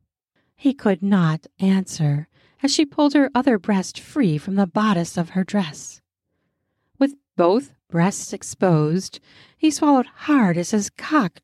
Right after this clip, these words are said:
twitched against the rough fabric of his jeans.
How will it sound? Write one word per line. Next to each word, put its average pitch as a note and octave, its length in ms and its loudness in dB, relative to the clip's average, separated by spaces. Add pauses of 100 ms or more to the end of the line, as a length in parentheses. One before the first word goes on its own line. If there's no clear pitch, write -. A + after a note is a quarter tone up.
twitched - 560 -6
against F3+ 300 -8
the E3+ 100 -2
rough F3+ 280 0
fabric F3+ 580 -2
of E3 100 -6
his G3 180 -2
jeans. F3 680 0